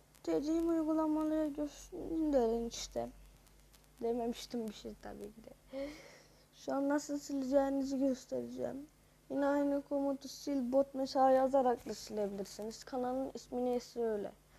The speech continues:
Mesela kanal, o, kanal, kanal yazalım. Bot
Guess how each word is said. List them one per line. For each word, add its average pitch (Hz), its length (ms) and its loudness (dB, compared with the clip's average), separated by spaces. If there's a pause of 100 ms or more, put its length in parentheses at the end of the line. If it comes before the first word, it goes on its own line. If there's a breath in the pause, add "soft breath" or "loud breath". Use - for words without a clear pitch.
(800 loud breath)
Mesela 269 360 4
kanal, 311 480 2 (920)
o, - 260 -4 (840)
kanal, 277 640 0 (520)
kanal 285 400 2
yazalım. 220 580 -2 (1000 soft breath)
Bot 208 220 0